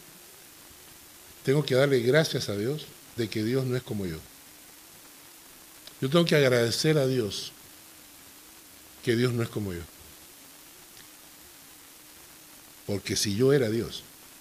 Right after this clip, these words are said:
esto no lo contaba, mira, que no les veían ni el pelo.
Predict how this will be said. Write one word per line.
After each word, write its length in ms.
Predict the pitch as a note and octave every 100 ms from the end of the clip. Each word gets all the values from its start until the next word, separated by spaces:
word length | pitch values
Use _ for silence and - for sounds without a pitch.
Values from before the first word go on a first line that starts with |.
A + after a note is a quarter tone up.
| - - - - - - - - - - - -
esto 320 | C3 A#2 -
no 160 | A2+ B2+
lo 140 | C3
contaba, 560 | A2 G2+ F#2 - B2+ G2
mira, 200 | G2+ G#2
que 60 | G#2
no 140 | A#2+
les 140 | C3
veían 280 | B2 B2 C#3
ni 100 | A2+
el 120 | G2+
pelo. 380 | F#2 D3 G#2+ E2+